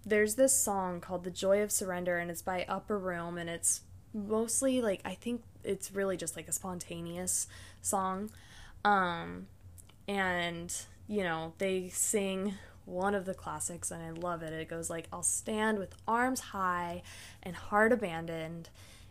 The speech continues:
in awe of the one who gave it all."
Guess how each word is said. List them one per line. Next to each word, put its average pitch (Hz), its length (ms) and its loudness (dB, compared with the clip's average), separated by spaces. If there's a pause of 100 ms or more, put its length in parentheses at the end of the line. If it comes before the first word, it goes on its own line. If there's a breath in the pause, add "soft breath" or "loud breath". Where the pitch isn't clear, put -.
(100)
in 190 260 -2
awe 196 460 6
of 185 160 -2
the 180 100 0
one 185 320 2
who 208 180 2
gave 175 220 -2
it 165 100 -4
all." 156 320 -6